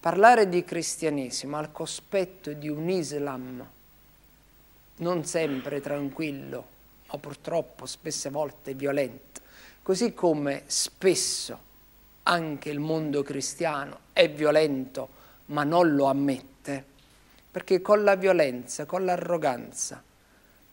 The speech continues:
con il voler imporre agli altri la propria fede non si arriva da nessuna parte.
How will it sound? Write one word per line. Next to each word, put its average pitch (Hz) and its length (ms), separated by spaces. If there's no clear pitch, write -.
con 190 600
il 185 180
voler 190 480
imporre 175 720
agli 156 260
altri - 640
la 156 120
propria 175 340
fede 170 340
non 151 220
si 151 140
arriva 147 380
da 139 140
nessuna 139 720
parte. - 680